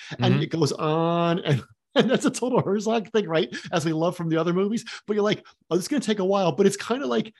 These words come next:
Speaker 1: it's like Dracula's inside parallel parking.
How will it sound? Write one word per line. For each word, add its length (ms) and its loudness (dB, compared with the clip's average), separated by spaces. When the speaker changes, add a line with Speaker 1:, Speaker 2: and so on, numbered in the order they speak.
Speaker 1:
it's 200 0
like 380 -2
Dracula's 600 2
inside 500 0
parallel 440 0
parking. 540 -2